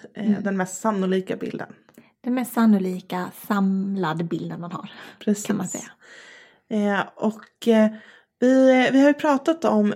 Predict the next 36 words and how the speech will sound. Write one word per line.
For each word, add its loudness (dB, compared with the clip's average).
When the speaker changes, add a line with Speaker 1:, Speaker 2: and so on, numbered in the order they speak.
Speaker 1:
P 2
K -4
U-registret 0
i 2
vårt, -2
eh, 2
julavsnitt. -2
Speaker 2:
Just -2
det. -6
Speaker 1:
Och -6
det 4
är 6
lite 2
intressant 0
i 2
det 4
här 0
fallet -4
också, -6
tycker -6
jag, 0
för -2
att -2
det -2
var 2
nittonhundrasjuttiofem -2
som -10
man 0
började 0
ta -8
blodprover 2
på -12
spädbarn -2
födda -6
i -6
Sverige. -6